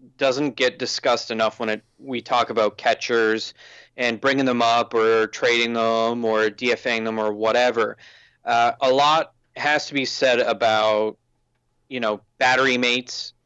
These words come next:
uh, getting to work with the same pitchers on a daily basis. Um, there's no doubt Russell Martin, his offensive output has been tremendously disappointing, and it's been in steady decline. Um, but I've sort of come around to, Clayton, something that you said,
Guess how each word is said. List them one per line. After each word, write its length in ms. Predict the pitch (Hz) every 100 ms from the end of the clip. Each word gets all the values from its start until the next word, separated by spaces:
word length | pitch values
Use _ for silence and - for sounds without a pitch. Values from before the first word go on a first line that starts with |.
| -
uh, 220 | 107 110
getting 340 | 104 131 135
to 60 | 131
work 200 | 123 123
with 80 | 117
the 80 |
same 300 | 113 127 117
pitchers 600 | 110 120 - 120 117 117
on 180 | - 110
a 60 | 107
daily 420 | 95 113 117 117
basis. 680 | 104 113 113 139 123 120 - - - - - _ -
Um, 500 | 117 113 110 110 104 _ _ _
there's 220 | 143 131 139
no 180 | 160
doubt 380 | 151 131 123 135
Russell 360 | 127 123 - 127
Martin, 640 | 113 113 113 117 117 120 -
his 220 | 117 101
offensive 500 | 110 110 120 113 104
output 480 | 113 107 - 117 113 -
has 220 | 113 104
been 520 | - 110 110 110 110 -
tremendously 760 | - 117 107 113 120 117 - 123
disappointing, 800 | 117 - 110 120 110 120 120 117
and 120 | 113
it's 140 | 113
been 140 | - 120
in 140 | 123
steady 340 | - 120 120
decline. 520 | 113 - 117 117 123 143 - - - _
Um, 320 | - 113 113 110
but 400 | 123 117 117 - _
I've 220 | 139 160
sort 200 | - 208 180
of 140 | -
come 180 | - 165
around 360 | 139 123 131 131
to, 260 | - 123
Clayton, 440 | 107 - 127 117 117
something 320 | - 143 135
that 160 | 120 120
you 140 | 120
said, 340 | 127 127 113